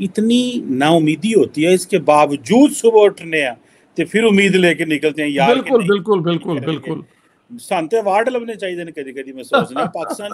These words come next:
Speaker 1: की आवाम को, जो लोग, जो बंदे, आप तो उन लोगों को पच-, सत्तर, पचहत्तर साल, छिहत्तर साल हो गए हैं। मैं यही कह-, कहने लगा था कि हम तो एक moral crisis से गुजर रहे हैं, sense of nationalism तो है ही नहीं है।
Speaker 2: है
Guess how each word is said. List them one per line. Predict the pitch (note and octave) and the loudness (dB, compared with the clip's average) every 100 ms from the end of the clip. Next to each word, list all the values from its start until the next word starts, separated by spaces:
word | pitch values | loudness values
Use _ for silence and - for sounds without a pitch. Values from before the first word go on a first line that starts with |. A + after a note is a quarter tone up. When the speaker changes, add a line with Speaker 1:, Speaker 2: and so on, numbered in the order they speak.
| G#3+ | -2
Speaker 1:
की | |
आवाम | G3+ E3+ E3 G3+ | -2 0 -4 -6
को, | G3+ G#3 A3+ A#3+ _ _ _ - | -4 -4 -4 -8 _ _ _ 0
जो | G3+ A3+ | 4 4
लोग, | G#3 A#3 A3+ _ _ - | 4 0 -2 _ _ -2
जो | G#3 | 0
बंदे, | G#3+ F#3+ G3 A3+ G#3+ - _ _ - | 2 -2 2 2 0 -6 _ _ -10
आप | F#3 G#3+ A#3 | -6 -6 -6
तो | |
उन | B3 | -10
लोगों | A3 F3+ F#3 A3+ | -8 -8 -6 -6
को | A#3 A3+ G3 _ E3+ - - _ D#3 | -4 -6 -8 _ -20 -20 -20 _ -20
पच-, | D#3+ _ - - | -20 _ -20 -16
सत्तर, | D#3+ E3 D3+ G#3 | -14 -14 -8 -8
पचहत्तर | F#3 D#3+ - F3+ | -6 -10 -10 -8
साल, | F3 F3+ | -6 -6
छिहत्तर | - D3+ - F#3+ | -6 -10 -6 -6
साल | G3+ F#3 | -4 -2
हो | D3+ | -2
गए | C#3 E3+ | -2 -4
हैं। | G3+ - _ _ _ | -6 -12 _ _ _
मैं | E3 | -12
यही | E3 F#3 A#3 | -4 -4 -2
कह-, | G#3 F#3+ | -2 -2
कहने | F#3 F3+ G3 | -2 -6 -4
लगा | F#3+ F#3 | -4 -4
था | F#3 A3+ | -2 -4
कि | A3+ | -4
हम | A3 D#3 E3 | -6 -6 -6
तो | F3+ | -4
एक | A3+ F#3+ | -4 -4
moral | E3 E3 G#3 | -2 -2 -2
crisis | G3+ F3+ F3 G#3+ G#3 | -4 -6 -6 -10 -10
से | |
गुजर | F3 C#3 D3+ | -6 -6 -4
रहे | D#3 E3+ | -4 -6
हैं, | A#3 _ _ - G3 | -8 _ _ -8 -2
sense | G#3+ C4 | -2 -2
of | A#3 | -2
nationalism | G#3+ G#3 A#3+ B3 A#3+ A#3+ | 0 -2 -2 -4 -4 -4
तो | A3+ | -2
है | F#3+ G3 | 0 0
ही | |
नहीं | A3+ B3 | -2 -8
है। | |
Speaker 2:
है | A#3 | -10